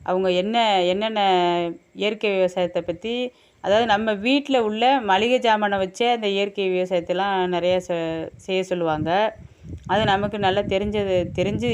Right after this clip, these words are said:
ஏற்கனவே தெரிஞ்சிருந்தாலுமே இதுவும் நமக்கு அவங்க சொல்றது வந்து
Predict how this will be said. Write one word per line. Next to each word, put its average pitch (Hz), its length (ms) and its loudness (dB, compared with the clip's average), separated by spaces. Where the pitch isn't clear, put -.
ஏற்கனவே 220 440 0
தெரிஞ்சிருந்தாலுமே 220 880 0
இதுவும் 240 320 -2
நமக்கு 202 380 0
அவங்க 190 220 2
சொல்றது 202 360 -2
வந்து 196 180 -2